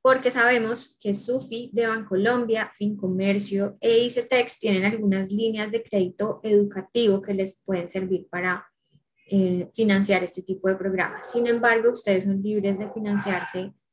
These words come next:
eh, con cualquier entidad bancaria, con su fondo de empleados o con, como quieran hacerlo. Quiero contarles también que nosotros normalmente tenemos unas sesiones informativas con las universidades.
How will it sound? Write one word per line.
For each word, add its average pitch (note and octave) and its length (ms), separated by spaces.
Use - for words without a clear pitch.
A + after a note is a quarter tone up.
eh, G#3 320
con G#3 160
cualquier G3 300
entidad F#3 400
bancaria, B3+ 720
con G#3+ 160
su G3+ 140
fondo F#3 240
de F3+ 80
empleados A3+ 800
o - 200
con, F#3 440
como G3+ 320
quieran F3+ 320
hacerlo. - 320
Quiero C#4 220
contarles D4 480
también C4+ 580
que B3+ 380
nosotros B3 500
normalmente G#3 540
tenemos G3+ 480
unas G#3 260
sesiones A3+ 520
informativas A3 720
con G#3 160
las G3+ 160
universidades. A#3 1040